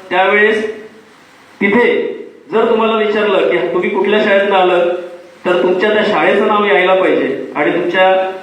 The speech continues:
त्याच पाठीमागे त्या शाळेतील शिक्षकांचं सुद्धा नाव यायला पाहिजे,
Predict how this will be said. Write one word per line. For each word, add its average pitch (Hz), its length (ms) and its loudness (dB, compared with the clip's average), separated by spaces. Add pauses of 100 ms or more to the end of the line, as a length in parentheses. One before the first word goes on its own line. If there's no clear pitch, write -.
(160)
त्याच 170 220 2
पाठीमागे 175 680 2
त्या 160 180 0
शाळेतील 160 460 0
शिक्षकांचं 160 480 0
सुद्धा 151 220 -2
नाव 151 240 2
यायला 151 260 2
पाहिजे, 139 320 0